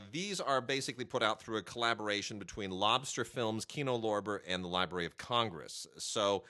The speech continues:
somewhere in there, the R K O library, or at least parts of it, still exist for exploitation.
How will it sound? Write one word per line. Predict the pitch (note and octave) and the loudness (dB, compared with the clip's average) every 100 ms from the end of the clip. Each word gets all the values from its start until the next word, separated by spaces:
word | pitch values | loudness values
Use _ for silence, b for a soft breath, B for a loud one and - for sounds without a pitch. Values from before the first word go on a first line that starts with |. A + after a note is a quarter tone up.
| B B | B B
somewhere | - - G3+ A3+ G3+ C3 A2 | -8 -2 0 0 2 4 4
in | G2 G#2 G2+ | 2 -2 0
there, | G2 F2+ F2+ F#2 | 2 4 2 0
the | F2 G2+ G2+ | -2 -4 -2
R | G2+ A#2+ | 2 0
K | - A2 | 0 0
O | G2+ | 0
library, | F#2+ G2 A2+ G2 F2+ F2+ | 2 2 2 2 0 0
or | |
at | F2+ | -2
least | F#2 - | -8 -10
parts | - C3 D3+ G#2+ | -4 -2 0 -4
of | E2+ | -2
it, | D#2+ | -4
still | - - G2+ G2 G2 | -4 -4 0 2 0
exist | F2 E2 F#2 - | -2 -6 -8 -6
for | F#2 | -6
exploitation. | D#2 - D#2 - B2+ A#2+ | -6 -8 -8 -4 -4 -4